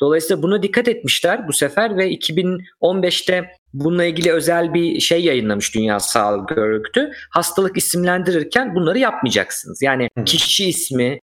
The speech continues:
Speaker 1: işte ne bileyim etnisite ismi, mekan ismi, hayvan ismi falan olmayacak. Böyle bilimsel isimlendirin gibi bir yere gelmiş. Benim ilgimi o çekti açıkçası.
Speaker 2: Ya gayet mantıklı aslında. Dediğin gibi sonuçta algıları,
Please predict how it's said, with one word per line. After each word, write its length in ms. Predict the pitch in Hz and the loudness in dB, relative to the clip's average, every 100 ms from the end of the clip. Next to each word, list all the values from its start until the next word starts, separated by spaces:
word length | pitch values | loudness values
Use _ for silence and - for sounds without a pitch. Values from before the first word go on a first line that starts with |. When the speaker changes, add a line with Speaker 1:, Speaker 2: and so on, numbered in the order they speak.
| - | -8
Speaker 1:
işte 220 | - 127 | -2 0
ne 160 | 131 135 | 0 0
bileyim 220 | 151 - | 0 0
etnisite 540 | 131 131 151 - 165 | 0 0 -2 0 0
ismi, 500 | 143 139 - 113 113 | 0 0 0 0 2
mekan 380 | 120 131 165 170 | 0 0 0 0
ismi, 420 | 156 - 117 110 | 0 0 0 0
hayvan 360 | 117 131 139 151 | 2 2 2 0
ismi 300 | 139 - 120 | -2 -2 0
falan 220 | 151 233 | 0 2
olmayacak. 500 | 233 170 120 123 294 285 - _ | 2 0 0 0 -2 -4 -16 _
Böyle 240 | - 220 233 | 0 2 0
bilimsel 460 | 233 214 - 190 | 0 0 0 0
isimlendirin 800 | 175 - 135 113 107 104 98 92 113 | 0 -2 0 0 2 2 0 -4 -8
gibi 240 | 143 180 | -4 0
bir 260 | 220 233 - _ _ | 0 -2 -10 _ _
yere 220 | 156 165 170 | 0 2 2
gelmiş. 460 | 120 101 90 - | 2 0 -2 0
Benim 140 | 143 147 | 2 2
ilgimi 260 | 127 165 | 0 0
o 80 | 202 | 0
çekti 340 | - 110 - | 0 -2 -2
açıkçası. 500 | 101 - - - - 123 | -4 -4 -10 -12 -6 2
Speaker 2:
Ya 200 | 185 156 | 4 4
gayet 380 | 120 123 131 127 | 6 6 6 6
mantıklı 480 | 139 135 135 135 113 | 4 6 4 6 4
aslında. 440 | - 101 95 90 - _ - | 4 -4 -6 -6 -8 _ -2
Dediğin 240 | 113 120 | 4 4
gibi 140 | 120 101 | 4 0
sonuçta 360 | 117 113 - | 0 2 2
algıları, 720 | 131 120 120 123 131 139 139 | 4 6 6 6 8 6 4